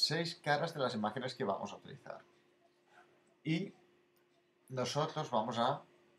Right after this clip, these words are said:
utilizar, eh, la misma imagen en, en la seis, que era esta del, del espacio que, que teníamos. Oh, ah, vale. Bueno, como veis, eh, este es un error,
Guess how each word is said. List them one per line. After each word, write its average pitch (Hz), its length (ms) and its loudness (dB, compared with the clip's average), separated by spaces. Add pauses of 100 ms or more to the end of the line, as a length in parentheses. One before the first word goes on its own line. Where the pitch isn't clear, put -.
(220)
utilizar, 110 760 2
eh, 101 300 -2 (240)
la 104 180 -8
misma 107 280 0
imagen 123 360 0
en, 104 260 -2
en 95 200 -8
la - 80 -8
seis, 185 480 0 (520)
que 104 80 -4
era 110 100 2
esta 107 240 -2
del, 95 420 -4
del 98 120 -6
espacio 101 540 0
que, 92 360 -8 (440)
que 110 100 -6
teníamos. 180 680 -2 (1500)
Oh, - 280 0
ah, 120 160 8
vale. 101 220 0 (760)
Bueno, 107 240 0 (720)
como 127 200 8
veis, 214 360 6
eh, 135 220 6
este - 200 6
es 190 80 4
un 190 80 6
error, 190 420 8